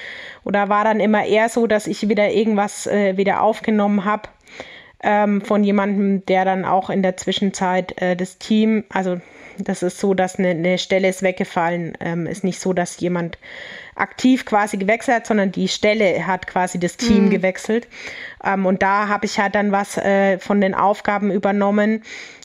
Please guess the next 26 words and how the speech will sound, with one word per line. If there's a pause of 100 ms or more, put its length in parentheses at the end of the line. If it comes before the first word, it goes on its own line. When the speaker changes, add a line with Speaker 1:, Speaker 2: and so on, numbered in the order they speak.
(160)
Speaker 1:
Und
das
war
auch
nach
der
letzten
Elternzeit (100)
so,
das
war
dann
eben,
als
de-,
der
andere
Kollege
intern
gewechselt
hat, (800)
dass
ich
da
halt,
äh,